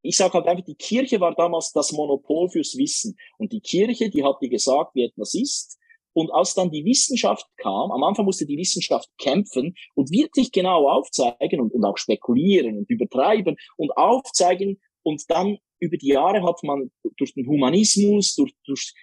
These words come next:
durch das rationale Denken, Kant und so weiter, die deutschen Denker,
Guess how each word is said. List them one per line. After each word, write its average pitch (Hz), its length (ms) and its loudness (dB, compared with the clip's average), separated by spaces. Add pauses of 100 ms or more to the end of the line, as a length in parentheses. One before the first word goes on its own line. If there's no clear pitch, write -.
(140)
durch 135 160 -2
das 131 220 -2
rationale 156 600 2
Denken, 185 600 -4
Kant 196 580 -4
und 208 220 -8
so 175 100 -4
weiter, 170 240 -4
die 117 80 -12
deutschen 131 340 -2
Denker, 147 320 -4